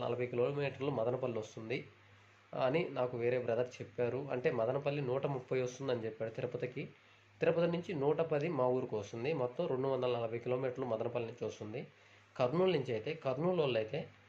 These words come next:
కర్నూలు నుంచి మనకి మా ఊరికి తెగచెర్ల అనేది, తెగచెర్లకి బద్వేలు, మైదుకూరు ఆ రూట్ వస్తే చాలా దగ్గర అన్న కర్నూలు వాళ్ళకి. మైదుకూరు, బద్వేలు నుంచి అవి మనకి కర్నూలు నుంచి రెండు వందల ఇరవై ఎనిమిది కిలోమీటర్లు వస్తుంది.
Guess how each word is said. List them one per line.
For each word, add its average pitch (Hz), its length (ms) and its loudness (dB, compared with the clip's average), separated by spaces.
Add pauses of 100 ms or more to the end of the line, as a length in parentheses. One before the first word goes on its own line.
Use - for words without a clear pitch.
(280)
కర్నూలు 175 340 2
నుంచి 165 180 -2
మనకి 147 460 0 (340)
మా 127 160 6
ఊరికి 160 320 4
తెగచెర్ల 123 500 0
అనేది, 120 500 0 (540)
తెగచెర్లకి 135 640 0 (460)
బద్వేలు, 147 500 4
మైదుకూరు 127 500 0 (280)
ఆ 131 100 4
రూట్ 156 220 2
వస్తే 151 260 0 (100)
చాలా 117 200 2
దగ్గర 123 200 -2
అన్న 113 120 0
కర్నూలు 123 400 2
వాళ్ళకి. 113 300 -2
మైదుకూరు, 131 540 0
బద్వేలు 117 380 0
నుంచి 110 440 -8 (580)
అవి 127 680 2
మనకి 131 540 2
కర్నూలు 139 380 2
నుంచి 175 200 -4
రెండు 139 200 0
వందల 143 280 2
ఇరవై 123 240 4
ఎనిమిది 117 240 0
కిలోమీటర్లు 131 440 2
వస్తుంది. 110 460 -6